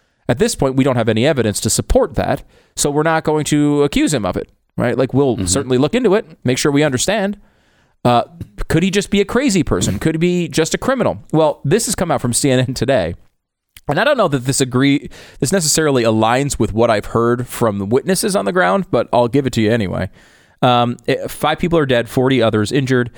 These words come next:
Speaker 1: after an S U V plowed into a Christmas parade in Wisconsin. Um, there are indications that the suspect was fleeing another incident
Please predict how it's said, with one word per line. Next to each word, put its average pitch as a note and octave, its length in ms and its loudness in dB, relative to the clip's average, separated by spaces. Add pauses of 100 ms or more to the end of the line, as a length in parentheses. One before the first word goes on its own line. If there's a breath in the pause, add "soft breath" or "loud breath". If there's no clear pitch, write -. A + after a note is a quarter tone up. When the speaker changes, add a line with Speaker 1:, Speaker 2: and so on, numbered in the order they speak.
(240 loud breath)
Speaker 1:
after A#2 180 0
an A2+ 60 2
S A2 160 0
U G#2 40 -2
V G#2 120 -2
plowed G#2 280 0
into G2+ 160 -4
a F#2+ 40 0
Christmas B2+ 380 -2
parade G2 340 0
in G#2 120 -2
Wisconsin. G2+ 640 -2 (540 soft breath)
Um, G2+ 420 2 (100)
there A#2 220 2
are A#2+ 60 -2
indications F#3 840 -2
that A#2 120 -2
the - 60 0
suspect - 600 -2
was A#2+ 200 0
fleeing G3+ 600 0
another C#3+ 400 0
incident G#2+ 560 -2